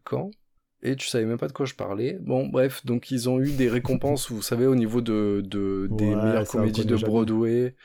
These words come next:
Speaker 1: Mais c'est ça, en fait, c'est que c'est très américain. Mais en tout cas, le, le, non, ne, ne craignez pas de dire, ah oui, mais moi, la culture américaine, les présidents américains, on s'en fout. Non, parce que l'histoire est très bien, c'est très intéressant. Moi, le côté hip-hop m'a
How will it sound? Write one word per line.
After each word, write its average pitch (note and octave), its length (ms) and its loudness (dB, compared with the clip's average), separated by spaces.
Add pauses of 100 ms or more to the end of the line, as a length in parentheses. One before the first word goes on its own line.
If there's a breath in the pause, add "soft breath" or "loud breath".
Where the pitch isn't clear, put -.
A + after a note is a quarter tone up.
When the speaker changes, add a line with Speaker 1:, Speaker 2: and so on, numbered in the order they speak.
(280 loud breath)
Speaker 1:
Mais B2 240 2
c'est D3 140 0
ça, C#3+ 200 4
en A#2+ 80 4
fait, B2+ 180 0
c'est - 120 -4
que - 60 -6
c'est A2+ 100 -6
très B2+ 220 -4
américain. C3+ 460 0 (340 loud breath)
Mais C3+ 60 2
en C#3 80 4
tout C3 80 -2
cas, F#3+ 180 2
le, D3+ 300 2
le, C3 320 4
non, F3 420 -2
ne, B2 360 -2 (480)
ne C3+ 120 2
craignez F3+ 380 0
pas F3+ 160 0
de D3+ 160 -2
dire, B2 200 -4
ah C#3+ 120 0
oui, F3 160 -2
mais C3+ 140 0
moi, C#3 180 2
la B2 80 2
culture A#2 260 -8
américaine, G#2+ 460 -4
les B2+ 40 -4
présidents A2+ 280 -4
américains, G#2 340 -2
on G#2+ 60 -6
s'en G#2 140 -8
fout. F3+ 180 -4
Non, F#3 200 2
parce C#3+ 160 -2
que A2 100 -4
l'histoire A2 340 -4
est G2+ 60 -4
très - 180 -10
bien, E3+ 320 -4
c'est - 180 -8
très A2 220 -6
intéressant. G2 420 -8 (600 loud breath)
Moi, C#3+ 140 2
le D3+ 60 0
côté D3+ 280 0
hip-hop D#3 360 0 (560)
m'a A#2 440 -2